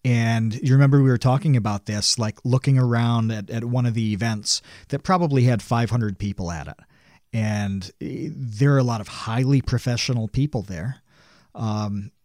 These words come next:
you know, who are, uh, running media companies and marketing companies. You know, I'm not talking YouTube creators. I'm talking, like, the business side of things. Uh, and they're, they're all super casual for the most part. And I, I looked around, I'm like,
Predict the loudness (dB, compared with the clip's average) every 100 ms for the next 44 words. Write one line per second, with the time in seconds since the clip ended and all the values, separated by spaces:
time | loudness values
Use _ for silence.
0 | _ 0 2 4 4 2 0 -4 -6 -4
1 | -4 -2 0 2 2 2 0 -2 -2 -4
2 | -2 -2 -2 -4 -8 -8 -6 -4 -4 -4
3 | -4 -4 -4 -4 -4 -2 -2 -2 -2 -4
4 | -4 -4 -2 -2 0 0 0 -2 -4 -6
5 | -8 -2 -2 0 -4 -6 -4 0 0 0
6 | -4 -6 -4 -2 -4 -4 -6 -8 -16 -8
7 | -6 -4 -2 2 2 4 2 2 0 -2
8 | -6 -10 -12 -14 -10 -10 -10 -14 -20 _
9 | -4 0 4 4 4 0 -8 _ -6 -2
10 | -2 0 0 0 0 2 0 -2 -4 0
11 | 2 2 2 2 2 2 2 0 0 0
12 | 0 -2 -2 -2 -2 0 2 2 2 2
13 | 2 2 2 0 -2